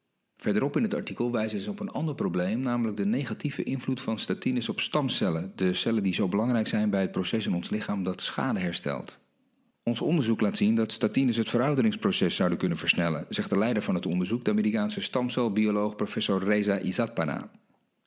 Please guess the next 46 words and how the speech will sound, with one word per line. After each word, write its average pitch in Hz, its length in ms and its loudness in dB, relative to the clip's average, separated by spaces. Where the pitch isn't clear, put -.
Het - 100 -6
onderzoek 107 380 2
van 107 180 2
Izatpana 104 560 2
wordt 98 200 0
gelezen 110 380 2
door 98 120 2
de 92 80 0
Britse - 280 0
arts 95 280 -2
Malcolm 98 320 0
Kendrick, 107 420 0
die 113 100 2
eerder 113 300 0
boeken 131 220 0
publiceerde 101 680 -2
die 98 140 -2
kritisch - 360 -4
zijn 117 160 0
op 113 100 -4
de - 60 -2
huidige 113 360 0
visie 110 300 0
op 101 100 -4
cholesterol 101 560 -2
en 104 80 0
statines. 101 760 -2
Hij 104 140 -4
zit - 160 -2
goed - 200 -2
in 127 60 4
de 107 60 4
materie 113 540 0
en 98 100 -2
zegt 123 240 -2
over 117 220 -2
statines: 127 640 -2
"Ze - 160 -2
zorgen 139 300 2
ervoor 120 260 0
dat 104 120 -2
patiënten 113 440 0
zich 98 260 -2
jaren 120 400 0
ouder 110 300 0
voelen. 87 360 0